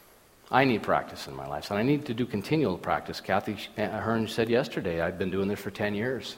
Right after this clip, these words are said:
I'm still doing it. 'Cause when I get done with one piece, there's another piece that comes up for me." And I wanna, I wanna, sh-, you know, when we talk about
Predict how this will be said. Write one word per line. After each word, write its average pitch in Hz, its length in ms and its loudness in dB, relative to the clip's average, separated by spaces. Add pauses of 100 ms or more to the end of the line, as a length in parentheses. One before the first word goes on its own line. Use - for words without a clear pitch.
I'm 82 80 -10
still 107 240 -2
doing 139 300 0
it. 76 80 -6 (440)
'Cause 98 140 -4
when 104 140 2
I 104 60 4
get 117 180 4
done 123 220 8
with 131 120 2
one 135 260 4
piece, 110 280 2
there's 110 180 2
another 120 320 4
piece 113 220 -2
that 123 120 -2
comes 131 240 -4
up 180 160 -8
for - 220 -8
me." - 220 -16 (1700)
And 104 100 0
I 147 60 6
wanna, 123 260 4
I 95 140 2
wanna, 151 240 6
sh-, - 140 -4
you 156 180 -2
know, 131 100 6
when 127 120 6
we 127 80 4
talk 131 180 8
about 113 340 4